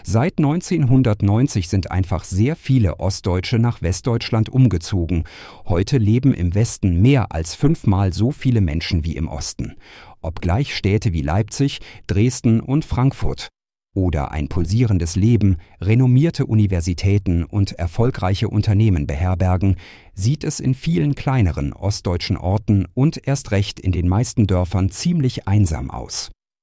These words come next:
Das ist nicht die alleinige Schuld der Ossis oder der Wessis,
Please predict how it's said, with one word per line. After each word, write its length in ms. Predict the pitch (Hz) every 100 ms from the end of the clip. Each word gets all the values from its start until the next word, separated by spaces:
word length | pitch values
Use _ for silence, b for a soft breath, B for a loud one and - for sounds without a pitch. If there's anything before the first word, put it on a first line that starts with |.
| _
Das 260 | - 80 -
ist 200 | 127 -
nicht 180 | 151 -
die 160 | 90
alleinige 480 | 71 76 98 101 85
Schuld 420 | 82 98 113 -
der 240 | 85 78 -
Ossis 460 | 95 - 82 82
oder 320 | - 90 71 65
der 180 | 73
Wessis, 400 | 98 120 101 90